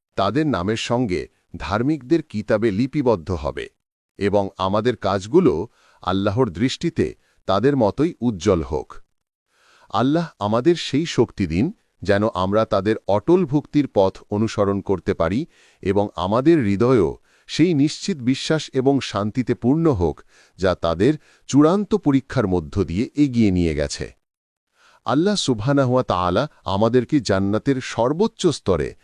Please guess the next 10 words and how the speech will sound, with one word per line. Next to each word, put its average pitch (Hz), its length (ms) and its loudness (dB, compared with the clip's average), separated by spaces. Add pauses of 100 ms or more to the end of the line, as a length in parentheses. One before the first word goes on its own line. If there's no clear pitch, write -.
(280)
তাদের 110 280 2
সঙ্গে 143 420 0
যোগদানের 110 600 2
যোগ্যতা 95 480 0
দিন, 82 200 0 (380)
যেখানে 127 400 2
আমরা 120 320 2 (400)
একসঙ্গে 110 600 0 (400)
আমাদের 113 380 2
প্রভুর 107 420 2